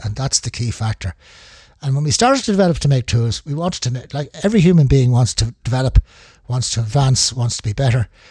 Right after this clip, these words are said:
We wanted to make better tools. And that's the key factor with Neanderthals, Denisovans, and us, Homo sapiens, Cro-Magnon.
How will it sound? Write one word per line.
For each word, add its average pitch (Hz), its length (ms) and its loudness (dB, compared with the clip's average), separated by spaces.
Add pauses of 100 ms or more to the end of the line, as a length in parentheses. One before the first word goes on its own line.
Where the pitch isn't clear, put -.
(200)
We 170 80 -2
wanted 170 240 0
to 156 80 0
make 139 160 -2
better 175 220 2
tools. 107 440 -8 (460)
And 143 120 -6
that's 190 220 -2
the 196 100 -8
key 196 180 -2
factor 156 340 -2
with 143 320 -6
Neanderthals, 131 800 0 (280)
Denisovans, 131 600 -2 (100)
and 135 120 -8
us, - 360 0
Homo 131 240 0
sapiens, 110 680 -2
Cro-Magnon. 120 500 -4